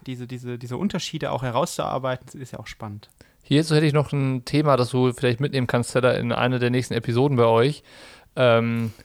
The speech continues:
Speaker 2: du hast jetzt gerade ja auch gesagt, äh, ja, Philosophie ist es nicht unbedingt, ich würde es eher Konzept nennen. Ich habe als Athlet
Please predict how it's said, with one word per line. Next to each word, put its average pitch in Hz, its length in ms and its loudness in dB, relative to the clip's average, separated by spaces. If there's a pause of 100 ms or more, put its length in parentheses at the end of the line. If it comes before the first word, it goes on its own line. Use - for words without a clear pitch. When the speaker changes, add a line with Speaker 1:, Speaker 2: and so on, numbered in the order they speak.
Speaker 2:
du 143 100 4
hast 151 100 4
jetzt 147 140 0
gerade 135 240 4
ja 127 100 6
auch 135 160 4
gesagt, 127 300 2
äh, 123 140 4
ja, 120 120 6
Philosophie 135 560 0
ist 135 100 0
es 120 120 -10
nicht 151 140 0
unbedingt, 147 200 0
ich 120 80 -6
würde 143 120 0
es 131 60 -8
eher 127 140 2
Konzept - 380 -2
nennen. 110 260 -4 (300)
Ich - 100 -4
habe 151 160 2
als 131 360 0
Athlet 127 680 0